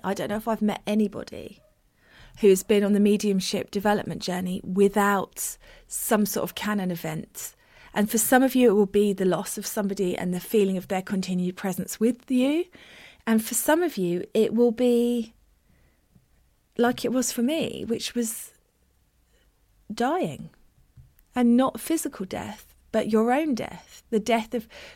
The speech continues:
who you were and what you thought your life was gonna be and how it ended up being.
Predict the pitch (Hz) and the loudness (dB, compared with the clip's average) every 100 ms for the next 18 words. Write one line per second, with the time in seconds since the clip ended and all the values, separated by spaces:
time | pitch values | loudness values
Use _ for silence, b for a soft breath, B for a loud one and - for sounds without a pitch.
0 | - 240 226 220 214 208 208 196 196 - | -4 0 2 2 2 2 2 0 -2 -4
1 | 196 220 - 202 202 190 - 196 - 202 | -2 -2 0 0 0 -2 -6 -10 -6 -6
2 | 208 208 190 190 196 196 - 196 196 - | -4 -2 -2 -2 -2 -4 -2 -4 -4 -6
3 | - - 165 - 202 | -8 -8 -10 -10 -14